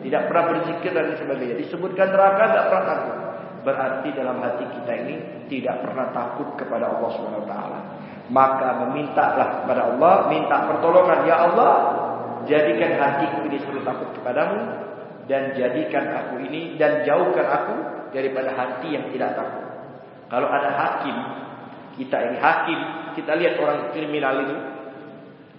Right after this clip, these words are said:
ponis, padahal belum tentu ponisnya. Ada yang ponis lima tahun, sepuluh tahun, ada yang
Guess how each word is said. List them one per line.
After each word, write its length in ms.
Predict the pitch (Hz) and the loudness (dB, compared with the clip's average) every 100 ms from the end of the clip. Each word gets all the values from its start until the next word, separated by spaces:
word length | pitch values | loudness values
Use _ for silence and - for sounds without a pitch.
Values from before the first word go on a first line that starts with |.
| - - - - | -20 -20 -20 2
ponis, 400 | 180 185 185 - - - - - - - - - | 6 6 4 0 -4 -8 -12 -14 -14 -16 -18 0
padahal 320 | 147 185 190 | 4 4 2
belum 140 | 196 190 | 0 0
tentu 320 | 208 196 190 | 0 0 0
ponisnya. 480 | 190 180 170 147 139 | 0 0 0 0 2
Ada 100 | 139 | 2
yang 140 | 156 151 | 2 2
ponis 240 | 151 151 | 0 -2
lima 240 | 151 139 139 | -2 0 4
tahun, 420 | 139 139 135 135 | 4 4 2 -2
sepuluh 220 | 143 147 | -4 -2
tahun, 260 | 135 143 143 | 2 2 2
ada 180 | 139 135 | 0 0
yang 140 | 143 | -2